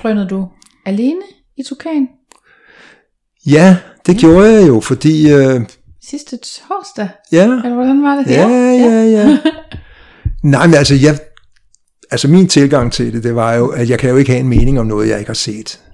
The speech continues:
Speaker 1: Nej.
Speaker 2: Vel? Og når vi snakker, jeg forestillede mig, når vi skulle snakke, så ville der være noget sammenligning imellem
Speaker 1: Mm.
Speaker 2: det, jeg gjorde dengang,
Speaker 1: Mhm.
Speaker 2: og hvordan det er i dag,
Speaker 1: Ja.
Speaker 2: ikke? Så jeg tænkte, jeg er ligesom nødt til at,
Speaker 1: Ja.
Speaker 2: og så skulle jeg alligevel til Jylland.
Speaker 1: Ja.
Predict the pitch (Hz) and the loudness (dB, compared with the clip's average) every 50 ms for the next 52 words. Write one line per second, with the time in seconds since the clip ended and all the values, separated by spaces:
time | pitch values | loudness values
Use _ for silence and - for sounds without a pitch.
0 | - 196 170 156 185 - _ _ - 127 - - _ - - 120 113 113 113 - | -14 -12 -12 -12 -14 -20 _ _ -20 -20 -20 -20 _ -16 -12 -10 -10 -10 -10 -14
1 | _ _ _ _ - - - _ - - - - - - - - _ _ _ - | _ _ _ _ -20 -20 -20 _ -20 -20 -20 -20 -20 -20 -20 -20 _ _ _ -8
2 | 120 120 120 113 143 139 - 147 120 117 123 131 131 131 - - 180 165 160 170 | -6 -6 -4 -2 -4 -2 -2 -2 -2 -2 -2 -2 -4 -6 -6 -8 -8 -8 -8 -8
3 | 185 156 127 131 127 - - - - - 123 120 120 - - 139 127 123 120 120 | -6 -4 -4 -4 -4 -4 -8 -16 -6 -4 -2 -2 -2 -2 -2 -2 -2 -2 -4 -4
4 | 117 117 117 113 120 117 - - 135 - - 113 110 117 117 113 - 127 117 117 | -6 -6 -8 -8 -10 -10 -10 -12 -12 -12 -10 -12 -10 -10 -10 -10 -10 -10 -8 -8
5 | 117 113 117 110 110 113 117 117 110 110 - 117 104 104 113 117 117 113 113 107 | -8 -8 -8 -8 -8 -8 -8 -8 -8 -8 -8 -8 -8 -8 -8 -8 -8 -8 -10 -10
6 | 107 113 113 113 113 113 117 113 104 104 117 - 208 202 190 185 180 175 - - | -12 -12 -12 -12 -12 -12 -12 -14 -14 -16 -14 -10 -8 -8 -8 -8 -10 -12 -10 -10
7 | 120 120 117 117 - 117 - _ - - - - 113 113 113 - 139 151 156 143 | -8 -8 -8 -8 -10 -12 -14 _ -20 -12 -8 -6 -6 -6 -6 -6 -6 -6 -4 -4
8 | 139 127 120 101 101 98 - 240 - - 143 117 113 113 117 117 120 117 120 113 | -4 -4 -2 -4 -4 -4 -4 -4 -6 -6 -10 -12 -10 -10 -8 -8 -8 -8 -8 -10
9 | 110 110 104 117 117 113 - 113 113 123 127 - - 143 - _ _ _ _ _ | -10 -10 -10 -10 -12 -10 -10 -12 -12 -8 -6 -6 -6 -6 -8 _ _ _ _ _
10 | _ _ _ _ _ _ _ _ _ - - 127 127 127 - 165 165 151 147 156 | _ _ _ _ _ _ _ _ _ -6 -2 -2 -2 0 2 0 0 2 2 0
11 | 143 143 170 - - 156 131 117 110 - - 131 117 110 107 107 - _ - _ | 2 2 0 0 0 0 -2 -2 -4 -4 -6 -6 -6 -6 -10 -14 -16 _ -20 _
12 | _ _ - 120 - 165 156 - 185 165 160 147 147 165 185 190 185 160 135 - | _ _ -10 -4 -2 -2 -2 2 4 4 4 4 4 2 2 2 2 2 0 -2
13 | 156 131 127 139 147 147 139 - - - _ _ 214 269 | -4 -4 -2 -2 -2 -4 -6 -8 -14 -20 _ _ -10 -10